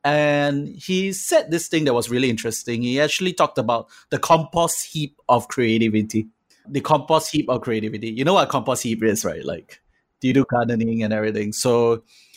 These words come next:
so he said that the more things you put into the compost heap, well, whatever scraps, be it a different kind of music, a different kind of movie, uh, a different kind of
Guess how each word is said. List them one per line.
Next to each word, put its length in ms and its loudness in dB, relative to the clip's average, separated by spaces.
so 120 2
he 60 6
said 360 0
that 260 0
the 140 2
more 480 4
things 240 0
you 80 0
put 200 0
into 200 0
the 80 2
compost 480 0
heap, 260 -6
well, 180 0
whatever 480 2
scraps, 840 -2
be 180 4
it 100 0
a 120 -2
different 400 0
kind 240 2
of 80 0
music, 640 2
a 60 -2
different 340 -4
kind 240 2
of 100 0
movie, 680 2
uh, 380 0
a 100 0
different 320 0
kind 140 4
of 80 -4